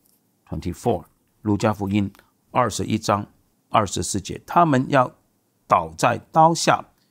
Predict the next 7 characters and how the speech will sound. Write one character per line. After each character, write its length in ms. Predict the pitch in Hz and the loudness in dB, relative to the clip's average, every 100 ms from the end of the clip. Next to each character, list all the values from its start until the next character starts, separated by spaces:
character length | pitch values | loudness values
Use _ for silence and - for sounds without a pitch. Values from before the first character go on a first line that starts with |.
| _ - | _ 0
又 160 | 156 143 | 2 2
被 320 | - 113 110 _ _ _ _ - | 2 0 -2 _ _ _ _ 0
掳 320 | 104 98 85 | 4 4 2
到 200 | 127 120 - | 0 0 -2
各 140 | 127 | -4
国 200 | 117 82 87 | -4 -6 -10
去， 260 | - - | -8 -8